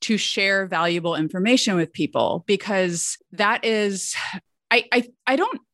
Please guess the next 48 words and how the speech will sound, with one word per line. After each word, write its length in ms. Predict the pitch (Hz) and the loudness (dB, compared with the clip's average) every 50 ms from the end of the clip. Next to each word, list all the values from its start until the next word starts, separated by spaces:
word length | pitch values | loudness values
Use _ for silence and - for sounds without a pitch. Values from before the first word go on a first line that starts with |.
| _ _ | _ _
know 240 | 220 220 226 226 233 | -2 0 2 2 2
that 160 | 240 240 - | 0 -2 -2
that's 300 | 196 196 190 190 - - | 0 -2 -2 -2 -6 -4
really 340 | 185 190 196 202 196 185 - - | -2 0 2 2 2 2 2 0
imposter 540 | 185 175 - - 180 170 220 - - 220 214 | -4 -4 -2 2 2 2 2 2 0 -2 -2
syndrome, 460 | - - 226 214 208 214 208 208 208 | 0 0 0 0 2 2 0 0 0
because 240 | 196 196 220 208 - | 0 0 -2 2 2
I 80 | 214 | 2
feel 180 | 208 - 294 302 | 2 2 0 0
like 160 | 320 302 - | 0 0 0
imposter 460 | 214 185 175 - 190 185 190 - 202 | -2 -4 0 4 4 4 4 4 0
syndrome 440 | 180 - - 185 185 165 180 175 170 | -2 0 0 0 2 2 2 2 2
is 240 | 170 - 170 170 - | 2 0 0 0 0
more, 500 | 185 180 180 180 175 175 170 170 165 - | 0 0 2 2 2 2 2 0 0 -2
you're 200 | - 175 196 196 | -2 -2 0 0
an 120 | 190 180 180 | 0 2 2
expert 640 | 185 190 - - - - - 202 190 185 180 180 - _ | 0 0 -2 -6 -16 -6 -2 0 2 2 0 -2 -4 _
or 180 | 180 185 185 | -2 0 0
you 220 | 175 175 165 185 175 | 0 0 -2 -2 -2
know 300 | 180 180 180 175 180 180 | 0 0 0 0 2 0
enough, 460 | 175 170 170 170 170 170 165 165 - - - - - - - _ - | 0 0 0 0 0 0 0 -2 -6 -16 -20 -20 -20 -20 -10 _ -4
y-, 200 | 185 165 165 180 | -2 -2 -2 -2
you're 100 | 180 185 | -2 -2
really 240 | 175 196 208 196 180 | 0 0 2 2 2
an 60 | 170 | 2
expert 380 | 160 165 175 - - - 185 180 | 2 0 -2 -2 -2 -2 0 2
on 120 | 170 170 | 2 0
something, 380 | 160 - 180 170 165 180 175 170 | 0 0 -2 0 0 0 0 2
but 140 | 165 165 - | 2 0 0
you 80 | 175 | 2
don't 200 | 180 175 156 156 | 2 2 2 2
believe 340 | 160 160 151 151 156 170 175 | 2 0 0 2 0 0 2
that 120 | 202 214 - | 0 -2 -2
you 140 | - 254 | -2 -2
are. 340 | 240 247 262 262 269 277 269 - _ - _ _ _ _ _ _ _ _ _ _ | -2 0 0 0 0 -4 -6 -10 _ -20 _ _ _ _ _ _ _ _ _ _
But 100 | 233 233 | 0 2
I 160 | 233 254 294 | 2 2 2
would 160 | 339 370 285 | 0 -2 -4
say 240 | - - 233 208 190 | -4 -2 0 0 2
this 240 | 180 202 208 - 247 | 2 0 -2 0 -2
is 160 | 220 190 165 | -4 -4 -2
different 460 | - 196 190 - - 170 151 - - | 0 -2 0 0 0 0 0 0 0
in 140 | - 175 180 180 | -2 -2 0 2
that 260 | 175 175 170 - - _ _ | 2 2 2 0 -2 _ _
letting 380 | 185 180 208 214 233 269 262 262 | -6 -2 -2 0 2 2 0 0
people 360 | - 233 247 247 233 220 196 | 0 -2 -4 -2 -2 -2 -2
into 420 | - 180 185 190 190 - - - | 0 0 2 2 0 0 -2 -4
your 560 | 185 170 160 175 180 185 185 190 190 190 196 | -4 -2 0 0 2 2 2 2 0 -2 -4